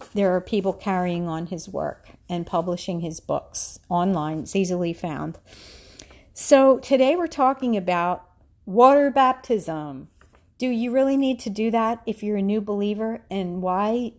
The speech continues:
and why should you do it? All right, well, Jesus said, "He who believes and is baptized will be saved." In other words, first believe, then be baptized.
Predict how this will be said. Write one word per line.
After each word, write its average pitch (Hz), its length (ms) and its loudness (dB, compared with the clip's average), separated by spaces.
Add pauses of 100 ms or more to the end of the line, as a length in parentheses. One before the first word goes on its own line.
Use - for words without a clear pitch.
(160)
and 180 420 -4 (220)
why 175 200 0
should 190 300 -6
you 196 60 -12
do 220 220 2
it? - 180 -6 (2250)
All 254 120 8
right, 220 260 4
well, 247 140 6
Jesus 320 520 2
said, 185 520 0 (1600)
"He 262 300 0
who 240 120 2
believes 214 600 0
and 208 180 0
is 196 120 -2
baptized 175 800 -2
will 156 160 -2
be 185 140 -4
saved." 180 680 -2 (840)
In 208 140 2
other 196 240 2
words, 185 360 0
first 202 360 0
believe, 240 520 2
then 220 200 4
be 240 120 0
baptized. - 840 -2